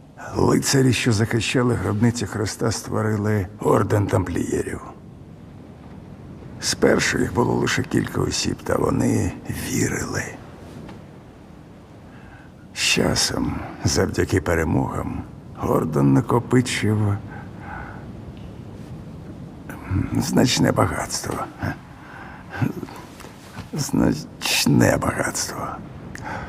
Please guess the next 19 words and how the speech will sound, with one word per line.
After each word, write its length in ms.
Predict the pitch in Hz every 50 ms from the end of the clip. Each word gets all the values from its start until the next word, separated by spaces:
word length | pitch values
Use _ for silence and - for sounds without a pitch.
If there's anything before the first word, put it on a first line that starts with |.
| - - - -
Едмоне, 580 | 110 - - - - - - - - - - -
я 140 | - - -
розповідаю 680 | - - - - - - 98 98 - 104 101 101 -
зараз 420 | - - - 107 107 101 101 - -
про 220 | - - 113 110
найвеличніший 960 | 110 110 113 113 110 110 107 110 113 107 - - - 110 104 - - 104 107
скарб 320 | - - - - - - - -
на 80 | -
землі. 460 | - - - - - - - - - - - - - - - - - - - - - - - - - - - - - - - - - - - - -
Е, 180 | - - - - - - - - - - - - - - - - - - - - - - - - - - - - - - - - - - - - - - - - - - - - - - - -
але 520 | - - 101 - - - - - - - -
через 760 | - - - - 50 - - - - - - - - - - - - - - - - - - - - - - - - - - - - - - - - - - -
їхній 420 | - - - - - - 92 - -
вплив, 500 | - - 117 110 107 110 104 98 - -
їхні 380 | - 98 101 - - - -
статки 540 | - - - - - - - - - - -
їм 220 | - - - 139
почали 360 | 143 143 - - - 67 - -
заздрити. 680 | 139 - - - - - - - - - - - -